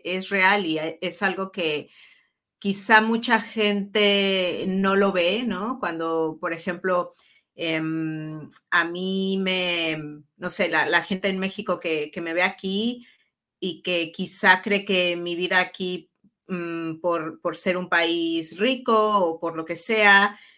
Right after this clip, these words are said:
es como todo más fácil, es, eh, no es verdad, o sea, yo no crecí aquí, eh, yo no, mi primer idioma no es el idioma que se habla aquí,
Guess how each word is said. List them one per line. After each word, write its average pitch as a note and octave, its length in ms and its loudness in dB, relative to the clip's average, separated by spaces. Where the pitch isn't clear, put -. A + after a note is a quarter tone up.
es F3+ 260 -2
como F#3+ 260 -4
todo F#3+ 160 0
más F3+ 220 -2
fácil, F#3+ 520 0
es, E3+ 220 -4
eh, E3+ 220 -8
no F3+ 260 -6
es G3 120 -2
verdad, F3 420 2
o D#3+ 40 -6
sea, E3 220 -4
yo F3+ 220 -4
no F#3+ 340 -2
crecí F3 340 -6
aquí, D#3+ 580 -6
eh, D#3 500 -4
yo F#3+ 400 -2
no, F#3+ 360 0
mi F#3+ 160 -2
primer F#3 300 -2
idioma G3 340 2
no F#3 160 -2
es F#3+ 160 -2
el F3+ 100 -2
idioma F3 380 -4
que D#3+ 100 -12
se - 140 -6
habla D#3 240 -4
aquí, F3+ 520 -6